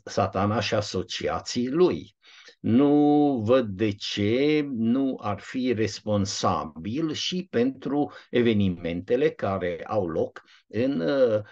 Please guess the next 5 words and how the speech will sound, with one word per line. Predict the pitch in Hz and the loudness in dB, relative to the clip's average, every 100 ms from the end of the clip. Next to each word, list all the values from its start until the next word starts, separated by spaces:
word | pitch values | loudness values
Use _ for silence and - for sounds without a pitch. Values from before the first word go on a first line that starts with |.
| - _ | -20 _
uh, | - 104 90 | -10 -8 -8
timpul | - 113 104 120 120 113 - | -8 -8 -6 -4 -4 -4 -4
primelor | 170 220 165 104 87 87 _ | -2 0 0 0 0 -2 _
patru | - 95 - 80 76 - _ | -8 -6 -8 -12 -14 -16 _
peceți. | - 78 - - - - - | -12 -10 -10 -14 -16 -18 -20